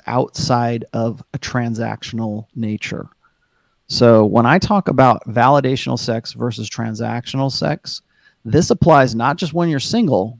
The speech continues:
but also when you're married. So his entire relationship, his entire marriage has been based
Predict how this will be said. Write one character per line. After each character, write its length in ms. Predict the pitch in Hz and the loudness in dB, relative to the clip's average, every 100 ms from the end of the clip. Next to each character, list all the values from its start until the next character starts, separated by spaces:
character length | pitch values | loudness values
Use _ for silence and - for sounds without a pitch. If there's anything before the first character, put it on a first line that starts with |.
| - | -10
but 160 | 104 107 | -2 0
also 280 | 135 - | 0 0
when 200 | 147 151 | -2 -2
you're 160 | 151 147 | -4 -4
married. 480 | 151 165 - - _ _ _ _ _ | -6 -8 -10 -14 _ _ _ _ _
So 340 | - 127 120 113 _ _ _ - | -4 2 2 0 _ _ _ 0
his 220 | 160 143 | 2 4
entire 760 | 135 - 156 156 147 143 131 123 | 2 4 6 6 6 6 2 0
relationship, 720 | 123 123 135 143 127 - 113 | 2 4 4 2 -2 -4 -4
his 180 | 113 117 | -6 -8
entire 420 | 113 - 143 120 | -8 -4 -2 -2
marriage 420 | 120 135 127 110 | -2 -2 -2 -4
has 120 | 110 | -6
been 240 | 113 117 110 | -6 -6 -2
based 360 | 120 117 120 | -2 0 -4